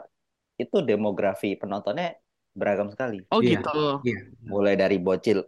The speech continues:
Speaker 1: umur lima tahun.
Speaker 3: Sampai bapak-bapak.
Speaker 1: Sampai. Dan bapak-bapak tua. Bener ada bapak-bapak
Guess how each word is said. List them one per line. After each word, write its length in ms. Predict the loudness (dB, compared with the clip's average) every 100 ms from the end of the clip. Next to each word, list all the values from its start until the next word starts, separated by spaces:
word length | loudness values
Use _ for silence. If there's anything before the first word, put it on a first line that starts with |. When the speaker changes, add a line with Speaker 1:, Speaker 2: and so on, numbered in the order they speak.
| -4
Speaker 1:
umur 160 | -4 0
lima 140 | 0 0
tahun. 180 | 0 -2 -2 -12 -18 -20 _ _ _ _
Speaker 3:
Sampai 160 | -2 2 4
bapak-bapak. 380 | 6 6 4 -2 -4 -10 -10 -4
Speaker 1:
Sampai. 240 | 0 0 0 -6 _ _ _ -20 _ -14 -4 2
Dan 100 | 4 6
bapak-bapak 400 | 6 6 6 4 6
tua. 180 | 6 6 4
Bener 160 | 4 4 4
ada 100 | 4
bapak-bapak 300 | 6 6 4